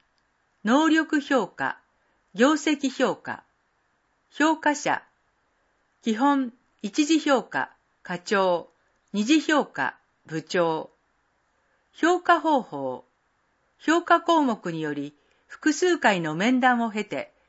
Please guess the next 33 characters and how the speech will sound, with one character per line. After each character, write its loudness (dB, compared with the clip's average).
評 0
価 -2
を -6
実 -8
施。 -8
職 2
員 4
の -4
研 2
修 2
の 4
状 2
況。 -2
令 4
和 4
五 -2
年 -4
度。 -8
表 4
で 0
す。 -16
区 4
分、 0
講 2
座 2
数、 -8
修 4
了 4
者 0
数 -6
の -8
順。 -6
一 -2